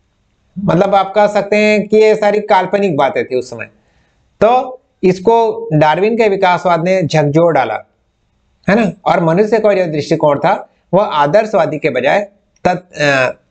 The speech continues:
आदर्शवादी व यथार्थवादी हो गया, जो तथ्यों और तर्कों पर विश्वास करता था। इसके साथ ही फ्रायड के मनोविश्लेषण सिद्धांत ने लोगों का ध्यान जैविक आवश्यकताओं की जरूरतों और तज्जन्य कुंठा,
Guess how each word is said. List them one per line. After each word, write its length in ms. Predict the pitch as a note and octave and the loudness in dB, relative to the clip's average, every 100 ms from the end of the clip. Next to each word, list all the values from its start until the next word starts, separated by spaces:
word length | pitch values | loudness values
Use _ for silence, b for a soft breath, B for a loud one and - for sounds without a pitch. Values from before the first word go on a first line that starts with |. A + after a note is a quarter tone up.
| - | -2
आदर्शवादी 600 | D#3+ E3 G3 G3 F3 F#3 | 0 2 0 0 2 2
व 60 | |
यथार्थवादी 760 | F#3+ F3+ D3 D3+ E3 D#3 C3+ A#2+ | 2 0 -2 0 0 0 -2 -2
हो 120 | A2 | -6
गया, 140 | G#2+ G2 _ _ _ _ _ | -8 -12 _ _ _ _ _
जो 160 | B2+ F3 | 0 0
तथ्यों 520 | F#3 E3 - G3+ G#3+ | 0 -2 -2 0 0
और 220 | A3+ D#3+ | 0 0
तर्कों 440 | D#3 - E3 E3+ F3 | -2 0 0 0 -2
पर 340 | E3 A3+ C#4+ _ _ _ _ _ _ _ _ _ _ _ | 0 -2 -4 _ _ _ _ _ _ _ _ _ _ _
विश्वास 440 | E3+ E3 F#3+ E3 - | 0 2 0 0 -2
करता 260 | C3 - A2 | -4 -4 -4
था। 240 | G#2+ G2 _ _ _ _ _ _ _ _ _ _ _ _ D#3+ | -6 -8 _ _ _ _ _ _ _ _ _ _ _ _ -2
इसके 300 | D#3 - A#3+ | 0 0 0
साथ 220 | A3+ A3+ | -2 -2
ही 140 | A#3+ | -2
फ्रायड 480 | A#3 D#3+ D#3 G#3 A3 | -2 0 2 2 0
के 100 | A3 | -4
मनोविश्लेषण 600 | F#3+ F#3 F#3 F3 F3 F#3+ | -2 -2 -2 0 -2 -2
सिद्धांत 380 | F#3 E3+ C#3+ D#3 | -2 -2 0 0
ने 140 | E3+ | 0
लोगों 300 | F3+ C#3+ F3+ | 0 0 0
का 100 | G#3+ | 0
ध्यान 360 | F#3+ C#3+ C3+ D3+ _ _ _ _ _ C#3 | -2 -2 -6 -10 _ _ _ _ _ 0
जैविक 460 | C3 D#3+ A3 A#3 | 2 2 2 0
आवश्यकताओं 640 | F#3 E3 E3+ E3 D#3+ E3+ | 0 0 -2 -2 0 0
की 220 | F3 F3+ C3+ | 0 0 0
जरूरतों 600 | D3 D3+ D#3 D#3 G3+ G3 | 0 0 0 0 0 0
और 260 | D3 C3+ | 0 0
तज्जन्य 460 | - F#3 F#3+ F#3 F3 | -2 0 0 0 -2
कुंठा, 600 | D#3+ D#3 D3 E3 E3+ F3 | 0 -2 0 0 0 -4